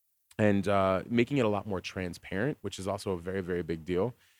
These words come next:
And she was also nominated Best of the Valley Handbag Designer, Arizona Foothills. Welcome back, by the way.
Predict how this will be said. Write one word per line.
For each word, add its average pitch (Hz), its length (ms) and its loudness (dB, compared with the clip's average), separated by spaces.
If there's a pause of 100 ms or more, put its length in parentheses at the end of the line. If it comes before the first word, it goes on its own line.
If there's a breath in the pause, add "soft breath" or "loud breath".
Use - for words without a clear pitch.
(200)
And 92 280 -2
she - 180 -6
was 87 220 -4
also 95 300 -8
nominated 90 340 -4
Best 87 200 -4
of - 40 -18
the 85 80 -6
Valley 85 340 -2
Handbag 85 360 -6
Designer, 85 440 -6
Arizona 80 340 -6
Foothills. 98 800 -4
Welcome 78 380 -6
back, 90 340 -4 (380)
by 87 100 -2
the 92 120 -4
way. 92 240 -4